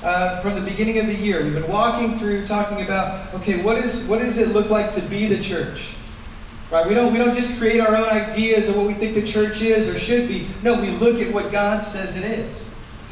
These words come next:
And so we have a, a high view of Scripture. We open up the Scriptures every week. That's why we say, "Open up your Bibles," 'cause we're gonna read what God's Word says. And we wanna go with what God says.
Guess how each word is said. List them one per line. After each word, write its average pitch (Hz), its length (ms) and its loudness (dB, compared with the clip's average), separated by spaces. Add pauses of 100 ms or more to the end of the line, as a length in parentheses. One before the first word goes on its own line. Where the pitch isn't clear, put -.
(180)
And - 80 -8
so 208 140 -2
we 220 80 0
have 208 160 4
a, 185 400 0
a - 40 -2
high 240 420 2
view 233 160 2
of 208 60 2
Scripture. 247 540 -2
We 180 140 0
open 233 300 2
up 233 100 0
the 226 80 -2
Scriptures 226 460 0
every 214 200 2
week. 240 140 2
That's - 160 2
why 208 80 0
we 214 80 0
say, 220 240 -2 (160)
"Open 220 240 4
up 226 160 0
your 208 80 2
Bibles," 247 400 2
'cause - 160 -2
we're 214 140 0
gonna 190 200 -2
read 220 300 2
what 214 140 2
God's 208 360 0
Word 226 200 -2
says. - 400 -8 (800)
And 160 120 -6
we 240 140 0
wanna 277 240 -2
go 240 180 4
with 220 160 2
what 202 240 -2
God 214 380 -2
says. - 720 -4